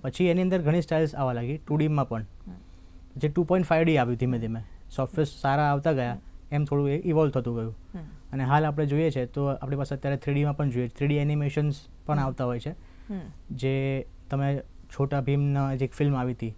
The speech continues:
Speaker 2: હમ.
Speaker 1: અને recently આપણે વાત કરીએ તો એક અત્યારે નરસિમ્હાની એક ફિલ્મ આવી હતી, મહાવતાર નરસિમ્હા.
Speaker 2: હા.
Speaker 1: તો એ થ્રી ડી એનિમેટમાં આખી ક્રિએટ થઈ હતી, થ્રી ડી
Speaker 2: હમ.
Speaker 1: એનિમેશનની અંદર.
Speaker 2: હમ.
Speaker 1: તો આખું ઇવોલ્વ થઈને એ અત્યારે જે, અ, જગ્યાએ છે,
Speaker 2: હમ.
Speaker 1: તો એ આપણે કહી શકીએ કે ભાઈ,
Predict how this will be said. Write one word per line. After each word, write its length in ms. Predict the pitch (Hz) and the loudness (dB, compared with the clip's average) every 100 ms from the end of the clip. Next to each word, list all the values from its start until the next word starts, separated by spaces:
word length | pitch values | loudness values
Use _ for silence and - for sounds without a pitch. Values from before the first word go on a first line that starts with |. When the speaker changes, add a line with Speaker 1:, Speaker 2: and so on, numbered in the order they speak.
| - | -10
Speaker 2:
હમ. 60 | |
Speaker 1:
અને 320 | 175 - - 131 | -10 -8 -4 0
recently 340 | 135 156 147 | 2 2 2
આપણે 140 | 147 | 0
વાત 260 | 147 139 143 | 2 0 0
કરીએ 200 | 151 143 | 0 0
તો 120 | 135 | -2
એક 120 | 139 | -4
અત્યારે 320 | 131 - 139 139 | -4 -4 -4 -2
નરસિમ્હાની 920 | 131 123 139 135 131 127 - 147 135 | -2 -2 0 0 0 -2 -6 -2 -2
એક 100 | 127 | 0
ફિલ્મ 200 | 135 123 | -2 -2
આવી 160 | 117 117 | -2 -4
હતી, 100 | 147 | -2
મહાવતાર 420 | 127 131 123 139 | 0 0 0 -2
નરસિમ્હા. 420 | 127 120 120 107 | -2 -2 -4 -4
Speaker 2:
હા. 380 | 107 - 180 180 - - - | -8 -14 -16 -14 -16 -10 0
Speaker 1:
તો 60 | |
એ 120 | 147 | 0
થ્રી 160 | 170 165 | 2 2
ડી 80 | 175 | 4
એનિમેટમાં 520 | 165 165 160 160 156 | 4 2 0 0 -2
આખી 160 | 147 160 | 0 -2
ક્રિએટ 320 | 143 135 123 | 0 -2 -2
થઈ 240 | 127 120 | -4 -4
હતી, 180 | 120 190 | -4 -8
થ્રી 240 | - - | -6 0
ડી 100 | 156 | 2
Speaker 2:
હમ. 60 | 156 | 4
Speaker 1:
એનિમેશનની 520 | 143 143 131 139 127 | 4 2 0 0 0
અંદર. 220 | 117 110 107 - | -2 -4 -8 -12
Speaker 2:
હમ. 40 | 160 - - - - - - | -14 -14 -16 -18 -18 -8 2
Speaker 1:
તો 200 | 175 - - - - | 2 2 -8 -18 -6
આખું 260 | 143 - - | -4 -2 2
ઇવોલ્વ 320 | 160 170 202 | 6 8 8
થઈને 360 | 180 185 190 180 | 6 4 4 2
એ 20 | |
અત્યારે 460 | 165 - 165 175 160 | 2 0 2 2 2
જે, 300 | 147 160 147 - - | 2 0 -2 -12 -6
અ, 220 | 151 139 | 0 0
જગ્યાએ 460 | 135 131 135 143 139 | 0 0 0 2 2
છે, 200 | 151 131 | 2 -2
Speaker 2:
હમ. 220 | 95 190 160 - - - - | -4 -10 -12 -14 -20 -8 0
Speaker 1:
તો 60 | |
એ 40 | 156 | 0
આપણે 200 | 147 156 | 2 2
કહી 160 | 165 | 2
શકીએ 260 | 156 139 139 | 2 0 0
કે 120 | 143 | 0
ભાઈ, 300 | 135 143 143 | 2 0 0